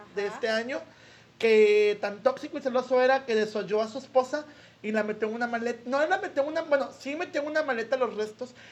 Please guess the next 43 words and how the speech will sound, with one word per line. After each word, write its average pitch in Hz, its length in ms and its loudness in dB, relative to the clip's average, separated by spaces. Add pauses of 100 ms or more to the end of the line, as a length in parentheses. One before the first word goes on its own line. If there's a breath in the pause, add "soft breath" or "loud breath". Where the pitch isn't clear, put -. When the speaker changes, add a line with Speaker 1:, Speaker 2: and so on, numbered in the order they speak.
(140)
Speaker 1:
y 240 80 -8
los 240 140 0
demás 220 280 -4
restos 240 300 -6
los 240 160 -10
tiró 202 240 -8
por 233 140 -4
el 214 80 -2
drenaje 185 520 -8 (140)
y 196 80 -16
la 190 120 -4
terminó 208 280 -8
desollando 208 500 -8
hasta 214 140 -8
que 170 80 -14
quedó 175 140 -10
en 175 120 -12
huesos. 180 240 -10
Speaker 2:
No 247 160 -8
dejen 262 280 -8
que 254 80 -16
pase 220 300 -12
de 208 100 -12
más, 196 340 -16
amigas, 190 640 -16
amigos, 214 500 -12
por 214 200 -16
favor. 233 600 -6
Si 226 120 -14
ven 220 160 -10
que 262 120 -8
su 269 100 -18
pareja 214 460 -12
realmente, 220 600 -12
aparte 220 460 -12
de 220 80 -12
tóxico, 226 520 -14
es 226 80 -12
violento, 233 640 -10 (480 soft breath)
aléjense 247 640 -6
de 233 80 -6
ahí 233 200 -6
inmediatamente. 240 1080 -8